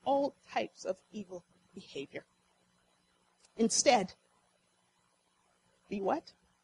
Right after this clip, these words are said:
Kind to each other, tenderhearted, forgiving one another, just as God, through Christ,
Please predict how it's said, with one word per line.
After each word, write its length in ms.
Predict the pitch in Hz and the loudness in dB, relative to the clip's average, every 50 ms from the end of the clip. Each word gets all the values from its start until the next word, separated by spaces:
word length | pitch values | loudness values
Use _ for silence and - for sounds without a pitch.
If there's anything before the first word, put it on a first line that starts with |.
| _ _ _ _ _ _ _ _ _ _ _ _ _ _ _ _ _ _ _ _ - | _ _ _ _ _ _ _ _ _ _ _ _ _ _ _ _ _ _ _ _ -6
Kind 400 | - - 285 302 302 285 226 - | -4 -4 -2 0 2 2 2 2
to 180 | - 247 214 | 2 0 0
each 240 | 202 185 170 - - | -2 -2 0 0 -2
other, 300 | 190 160 - - - - - _ _ _ _ _ _ _ _ _ - | -2 -2 -6 -12 -20 -20 -20 _ _ _ _ _ _ _ _ _ -4
tenderhearted, 640 | - 370 359 320 285 233 - 233 214 185 170 165 - _ _ _ _ _ | 0 2 4 4 2 0 0 -2 -2 -2 -2 -6 -14 _ _ _ _ _
forgiving 580 | - 294 240 202 226 330 381 311 349 311 269 | 2 2 2 8 10 10 10 10 8 8 8
one 160 | 240 240 226 220 | 8 8 6 6
another, 500 | 190 185 185 180 170 170 165 160 185 - _ _ _ _ _ _ - | 6 4 2 2 0 -2 -4 -6 -12 -16 _ _ _ _ _ _ -2
just 380 | - 339 339 339 320 - - - - | 0 2 2 2 0 -2 -8 -8 -6
as 420 | 269 277 269 262 240 - - - - 196 185 - | -4 -2 0 0 0 0 -2 -4 -6 -12 -6 -4
God, 500 | 277 247 - - - - 165 180 214 - - _ _ _ _ _ _ _ | -4 -4 -4 -6 -10 -10 -12 -14 -16 -20 -20 _ _ _ _ _ _ _
through 380 | - - - 277 269 240 208 190 - _ _ _ | -12 -2 2 4 4 4 4 2 -4 _ _ _
Christ, 840 | - - - 349 302 233 185 160 180 - - - - - - - | -16 -8 -6 -4 -4 -2 -4 -4 -6 -4 -4 -4 -6 -6 -8 -12